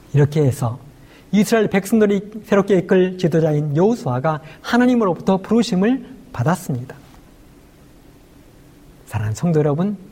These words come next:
바로 이때 여호수아는 하나님의 부르심을 거절할 수 있는 수만 가지의 이유가 있었습니다. 모세가 살아있을 때요. 민수기 이십육 장에 보면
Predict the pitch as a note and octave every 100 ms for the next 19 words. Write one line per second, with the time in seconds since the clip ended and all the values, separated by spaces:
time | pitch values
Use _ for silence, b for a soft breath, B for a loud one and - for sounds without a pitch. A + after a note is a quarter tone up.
0 | - - - D3+ F3+ C3+ - F3+ B2 G#2+
1 | - - B B - D#3 G#3 A#3+ - D3
2 | F#3+ F#3+ B B - B3 A#3 F#3 E3+ G#3+
3 | G#3+ A3+ A#3 F3+ F3+ G3+ G3 F#3+ A3+ A#3
4 | A3 G#3+ F#3 G#3+ G#3 C3+ B B - B3
5 | C4+ C4+ A#3 E3 F3+ F#3 D#3 G3 B3 A#3+
6 | G3 - B3+ A#3+ E3 C#3+ - - - -
7 | - - - - - - - - - -
8 | - - C#3+ D#3 G3 G#3 F#3+ G3+ F3+ -
9 | D3 - A2 B2 - - - - - -
10 | - B B - G#3 A#3 B3+ G#3 - A#3
11 | A3 A3+ F#3 C#3 D#3+ G#3